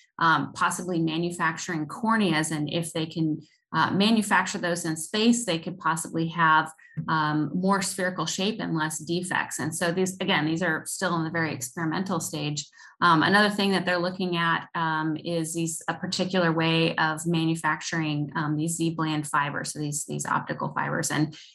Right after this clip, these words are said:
and doing that process in microgravity, um, given the material composition and the way things, uh, we spend a lot of time extruding these fibers <laughs> from various, uh, manufacturing machines. And so these are things that can happen either on the International Space Station part as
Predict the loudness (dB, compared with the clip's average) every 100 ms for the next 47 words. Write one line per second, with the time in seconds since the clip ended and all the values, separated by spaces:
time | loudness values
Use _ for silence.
0 | -4 0 2 4 4 6 6 4 4 4
1 | 4 2 0 0 0 4 2 2 -2 0
2 | 2 0 -2 -6 _ -6 -2 0 0 -2
3 | -10 -20 _ 0 4 4 4 2 0 -4
4 | 0 2 2 0 -2 -2 -2 -2 0 0
5 | 0 0 -2 -4 -2 -2 -2 -4 -8 -6
6 | -4 0 0 -2 -4 -4 -4 -6 -4 -2
7 | 2 4 6 6 6 2 2 0 -2 0
8 | 2 2 2 0 0 2 2 2 0 0
9 | 2 4 4 2 0 -2 -4 -4 0 0
10 | -4 -14 -14 -4 0 2 2 0 0 -2
11 | 0 2 4 6 4 0 0 0 -2 -8
12 | _ _ -20 -20 -10 -6 -4 2 6 6
13 | 4 -2 -2 0 0 0 -2 -2 0 0
14 | 0 0 -2 -2 -2 -6 -6 -6 -4 -2
15 | -2 -2 -2 -2 -4